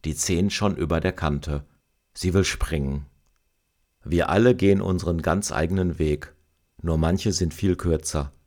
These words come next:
Wenn du zu oft an einer Tüte ziehst, fällt deine Oma um. Sei wie du bist, denn die anderen gibt's ja schon. Wir kämen voran,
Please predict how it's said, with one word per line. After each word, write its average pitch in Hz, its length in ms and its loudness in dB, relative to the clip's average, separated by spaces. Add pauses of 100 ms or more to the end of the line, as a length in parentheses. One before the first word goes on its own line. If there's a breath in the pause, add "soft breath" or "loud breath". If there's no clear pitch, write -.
(840)
Wenn 92 140 4
du 107 80 8
zu - 180 0
oft 120 200 0
an 90 120 0
einer 90 280 2
Tüte 127 320 -2
ziehst, - 520 -4 (220 soft breath)
fällt 82 320 0
deine 90 240 4
Oma 80 280 2
um. 73 320 -2 (840)
Sei 87 320 2
wie 95 80 0
du 104 120 4
bist, - 480 2 (360)
denn 78 140 2
die 76 100 2
anderen 90 320 4
gibt's - 260 2
ja 69 120 0
schon. 71 460 -2 (880)
Wir 85 100 0
kämen 104 400 4
voran, 87 640 -2